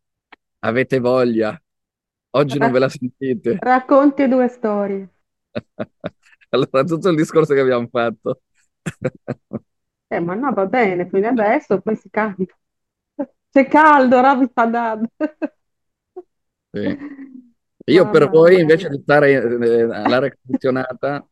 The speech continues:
Speaker 1: sono all'aperto con le zanzare, con l'umidità.
Speaker 2: Oddio.
Speaker 1: Sembra,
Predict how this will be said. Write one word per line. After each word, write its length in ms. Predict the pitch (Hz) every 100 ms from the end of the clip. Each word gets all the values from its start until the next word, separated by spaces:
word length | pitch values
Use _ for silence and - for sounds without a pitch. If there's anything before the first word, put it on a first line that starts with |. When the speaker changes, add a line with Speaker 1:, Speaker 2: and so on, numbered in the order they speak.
| _ _ _ _ _ -
Speaker 1:
sono 380 | - - 131 135
all'aperto 1000 | 127 127 123 - 143 147 147 123 - 131
con 180 | 131 123
le 100 | 123
zanzare, 840 | 139 135 131 117 127 123 117 113
con 180 | 113 120
l'umidità. 800 | 123 127 127 127 127 107 120 113
Speaker 2:
Oddio. 160 | 113 113 _ _ 240 _ _ _ _ _ _ _ _
Speaker 1:
Sembra, 380 | - 165 180